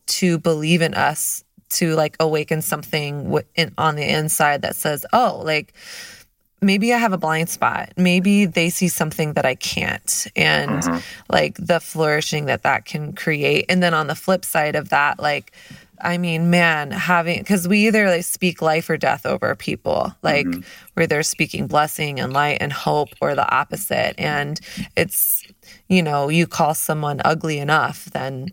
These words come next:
Speaker 1: they're gonna start believing they're ugly, right? And I, like, of course, the opposite is true. That's what came to my mind when you said that.
Speaker 2: Yeah, I love it. It's kinda like,
Speaker 1: Yeah.
Speaker 2: uh,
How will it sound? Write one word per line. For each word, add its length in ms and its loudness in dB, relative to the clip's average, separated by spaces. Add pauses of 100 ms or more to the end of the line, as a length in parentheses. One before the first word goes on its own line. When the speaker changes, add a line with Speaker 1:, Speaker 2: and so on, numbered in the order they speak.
(260)
Speaker 1:
they're 160 0
gonna 160 -8
start 320 -2
believing 360 -4
they're 180 0
ugly, 340 -2
right? 420 0
And 340 -6
I, 180 -2 (360)
like, 360 -6
of 140 -4
course, 380 -2
the 160 -2
opposite 440 -4
is 140 -4
true. 420 -2 (640)
That's 220 -6
what 300 -2
came 180 -2
to 80 -4
my 100 0
mind 240 0
when 100 0
you 60 0
said 280 0
that. 260 2 (520)
Speaker 2:
Yeah, 100 -6
I 40 -4
love 260 -4
it. 140 -4 (460)
It's 160 2
kinda 200 2
like, 200 0
Speaker 1:
Yeah. 60 -10 (680)
Speaker 2:
uh, 60 4